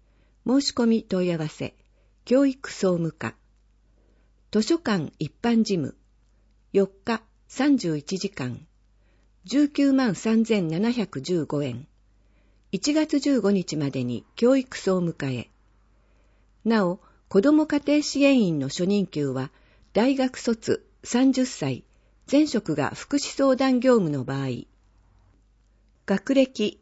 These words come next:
年齢、職歴などの一定基準により下限あり。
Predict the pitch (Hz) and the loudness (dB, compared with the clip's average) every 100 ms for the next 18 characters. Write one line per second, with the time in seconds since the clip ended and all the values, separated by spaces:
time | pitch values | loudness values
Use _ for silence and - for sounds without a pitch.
0 | _ 214 240 247 220 208 190 - - 208 | _ 2 4 4 4 2 0 -4 -4 -4
1 | 208 285 285 269 277 269 185 151 - 160 | 0 0 0 2 2 2 0 -2 -4 -8
2 | - 277 277 277 254 196 160 139 120 123 | -4 0 0 0 -2 -2 -2 -4 -6 -4
3 | 135 - - 156 208 220 202 - 147 | -6 -8 -8 -4 0 0 0 -6 -8